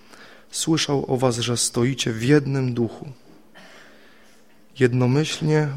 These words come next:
walcząc z połem za wiarę Ewangelii. I w niczym nie dając się zastraszyć przeciwnikom, co jest dla nich zapowiedzią zguby,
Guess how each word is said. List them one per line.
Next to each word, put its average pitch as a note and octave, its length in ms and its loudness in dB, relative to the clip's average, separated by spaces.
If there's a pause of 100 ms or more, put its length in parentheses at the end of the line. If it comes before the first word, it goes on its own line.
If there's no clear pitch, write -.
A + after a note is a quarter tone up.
walcząc B2 600 0
z - 140 -4
połem A#2+ 540 0 (540)
za A#2 180 -2
wiarę A#2+ 340 0
Ewangelii. A2+ 640 -4 (2250)
I C3+ 100 -2
w A#2 100 -2
niczym D#3+ 520 4 (360)
nie B2+ 140 4
dając D3 400 4
się - 140 0
zastraszyć C3+ 560 0
przeciwnikom, C3 880 0 (880)
co - 140 -4
jest B2 220 -4
dla B2 180 0
nich B2 180 0
zapowiedzią A#2+ 520 -2
zguby, A#2+ 500 -2